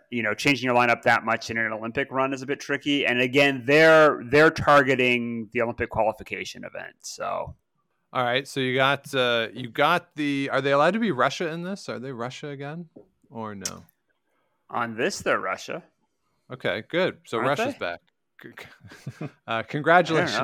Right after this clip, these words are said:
Speaker 1: don't know.
Speaker 2: to Russia. Yeah, they are listed as Russia, just regular
Speaker 1: Yeah,
Speaker 2: Russia.
Speaker 1: here they're listed as Russia. <laughs>
Speaker 2: All right. All right, well, congratulations to, uh, to them.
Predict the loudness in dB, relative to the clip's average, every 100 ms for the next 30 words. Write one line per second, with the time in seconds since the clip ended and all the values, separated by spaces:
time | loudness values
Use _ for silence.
0 | -4 -10 -6 -4 -6 -8 0 6 6 6
1 | 2 2 -4 -10 -10 -8 -10 -12 -16 -8
2 | -6 2 4 6 4 2 0 2 0 0
3 | -2 0 2 2 2 0 -2 -8 -12 -18
4 | -16 -2 -2 -2 -6 -10 -10 -8 0 0
5 | 0 0 -2 -4 -10 -10 -8 -8 -10 -16
6 | -10 -6 -4